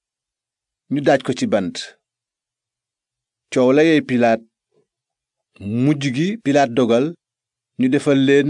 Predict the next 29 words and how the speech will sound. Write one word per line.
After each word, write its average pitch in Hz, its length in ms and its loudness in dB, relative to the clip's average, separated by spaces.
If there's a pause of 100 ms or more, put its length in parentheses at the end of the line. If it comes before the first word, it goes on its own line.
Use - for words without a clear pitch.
li 135 100 2
ñu 139 120 2
bëgg. 101 220 -2 (1900)
Mu 110 200 -2
bàyyi 143 260 4
leen 135 300 2
ki 131 120 -14
ñu 139 120 -2
ko 139 120 0
ñaanoon, 113 480 2 (1120)
kooku 135 220 0
ñu 139 120 0
tëjoon 127 320 4
kaso 117 320 0 (800)
ndax 117 200 -4
tas 131 240 -2
réew 123 260 2
ma 120 160 2
ak 117 120 0
rey 107 240 2
nit. 87 240 -6 (2000)
Waaye 120 320 4
mu 135 180 0
jébbal 123 340 2
leen 110 200 4
Yeesu 104 280 0
ci 117 120 -6
seeni 104 280 0
loxo. 85 300 -6